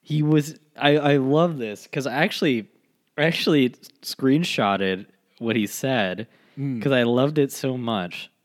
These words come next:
Speaker 1: 'cause I wanted to post it on Reddit 'cause I thought it was so cool.
Speaker 2: <laughs>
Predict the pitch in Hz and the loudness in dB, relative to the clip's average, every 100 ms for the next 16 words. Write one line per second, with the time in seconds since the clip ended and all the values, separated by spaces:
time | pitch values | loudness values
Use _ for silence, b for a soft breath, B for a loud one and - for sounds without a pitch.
0 | _ b b b - - - 120 120 117 | _ b b b -20 -20 -8 -2 0 -2
1 | 104 104 101 - 87 87 90 85 - - | -4 -4 -6 -6 -12 -10 -12 -12 -16 -20
2 | 85 - - - - _ - - B B | -20 -20 -20 -20 -20 _ -20 -20 B B
3 | B 147 | B -8